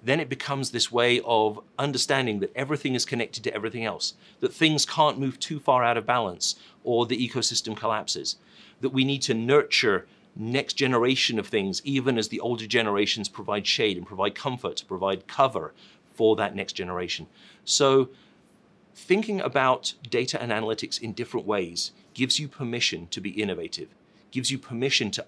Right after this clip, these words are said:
unleash those mental shackles and apply data and analytics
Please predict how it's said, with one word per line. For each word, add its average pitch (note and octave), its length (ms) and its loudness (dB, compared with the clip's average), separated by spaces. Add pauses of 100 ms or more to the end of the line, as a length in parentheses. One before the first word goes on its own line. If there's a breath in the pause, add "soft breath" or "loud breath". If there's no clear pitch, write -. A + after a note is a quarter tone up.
unleash B2 540 0
those G2+ 220 0
mental G#2+ 380 -4
shackles D#2 600 -6 (340 soft breath)
and G2+ 140 -2
apply A2 320 0
data G2 280 -4
and F#2+ 60 -4
analytics F2 400 -4